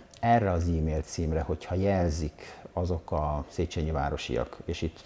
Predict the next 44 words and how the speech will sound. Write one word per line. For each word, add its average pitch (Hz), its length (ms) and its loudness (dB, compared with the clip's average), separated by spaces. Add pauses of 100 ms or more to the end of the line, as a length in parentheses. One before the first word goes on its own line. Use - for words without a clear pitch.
(140)
szeretnénk 85 480 2
kérni, 80 240 4
hogy 85 180 -2
csak - 200 2
széchenyi 76 500 2
városiak, 73 520 2
hiszen 82 260 -4
korlátozottak 82 640 -4
a 69 60 2
lehetőségeink, 95 720 2 (840)
a-, 90 440 6
hogy, 85 320 6
ö, 82 360 6 (200)
nem 110 200 6
tudják 85 380 6
elhozni 78 360 4
valamilyen 73 340 2
oknál 73 340 0
fogva. 76 260 0
Tehát, 113 180 4
ahogy 131 140 8
ön 131 180 10
is - 160 6
említette, 85 480 4
mozgásában 82 720 4
korlátozott, 78 720 2
vagy 104 160 2
annyira 107 320 6
idős 87 400 2
ember, 82 340 4
hogy 82 160 2
már 85 220 4
neki 85 200 0
megterhelő 85 640 2
lenne 76 260 4
odáig 73 420 4
elsétálni, 78 720 2
vagy 113 140 6
nem 113 160 6
tudja 98 300 6
lecipelni 80 640 4
a-, 76 220 6
az 85 140 2
emeletről, 76 600 2